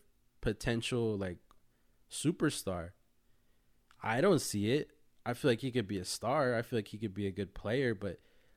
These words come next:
a lot of people value him as a superstar. If they get Beal, or, I, to me, again, that Bleacher Report trade, perfect. Jamal Murray and M P J for Lillard.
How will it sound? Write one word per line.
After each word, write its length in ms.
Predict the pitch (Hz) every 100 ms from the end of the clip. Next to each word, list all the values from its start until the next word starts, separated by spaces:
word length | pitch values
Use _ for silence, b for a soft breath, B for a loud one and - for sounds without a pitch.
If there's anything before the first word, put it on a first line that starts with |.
| -
a 80 |
lot 240 | 113 113 131
of 80 | 147
people 300 | 170 147 135
value 380 | 110 120 131
him 160 | 127 113
as 120 | 104
a 40 | 98
superstar. 800 | - 131 - 104 - 87 71 98 _ -
If 200 | 110 107
they 160 | 139
get 380 | 214 254 151 98
Beal, 460 | 110 113 180 285 320 _ _ _ _ _ - _ _ _ _ _
or, 640 | 147 196 226 165 147 131 135 - - - - _ _
I, 140 | - 127 -
to 120 | 143
me, 300 | 123 143 147 - -
again, 460 | 131 123 139 120 107
that 240 | 135 123
Bleacher 300 | 127 127 135
Report 320 | 117 120 113
trade, 340 | - 117 104 95 - _ _ _ -
perfect. 480 | - 113 104 92 - -
Jamal 420 | - 113 104 120 131
Murray 480 | 113 120 143 151
and 260 | 113 101 80 - -
M 160 | 107 123
P 160 | - 123
J 280 | 104 117
for 200 | 131 110
Lillard. 440 | 95 92 110 143